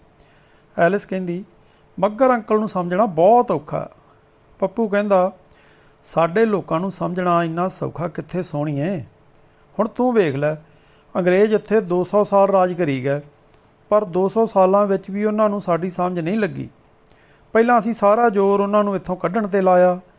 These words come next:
ਉਹਨਾਂ ਨੇ ਵਲਾਇਤ ਜਾ ਕੇ ਜੇ ਬੂਟਾਂ ਦੇ ਫੀਤੇ ਨਹੀਂ ਸੀ ਖੋਲ੍ਹੇ, ਅਸੀਂ ਵੀਜ਼ੇ ਮੰਗਣ ਤੁਰ ਪਏ। ਹੁਣ ਉਹਨਾਂ ਦੇ ਮੁਲਕ ਜਾਣ ਲਈ ਅਸੀਂ ਪੈਸੇ ਵੀ ਦਿੰਦੇ ਹਾਂ,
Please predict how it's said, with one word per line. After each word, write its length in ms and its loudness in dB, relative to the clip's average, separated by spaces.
ਉਹਨਾਂ 200 2
ਨੇ 80 4
ਵਲਾਇਤ 340 4
ਜਾ 180 4
ਕੇ 160 0
ਜੇ 80 0
ਬੂਟਾਂ 420 -2
ਦੇ 200 0
ਫੀਤੇ 400 -4
ਨਹੀਂ 160 -4
ਸੀ 140 -4
ਖੋਲ੍ਹੇ, 380 -2
ਅਸੀਂ 200 0
ਵੀਜ਼ੇ 280 -2
ਮੰਗਣ 300 -4
ਤੁਰ 200 0
ਪਏ। 240 0
ਹੁਣ 100 4
ਉਹਨਾਂ 240 4
ਦੇ 80 4
ਮੁਲਕ 280 0
ਜਾਣ 240 2
ਲਈ 120 2
ਅਸੀਂ 160 -2
ਪੈਸੇ 380 0
ਵੀ 120 -2
ਦਿੰਦੇ 380 0
ਹਾਂ, 240 2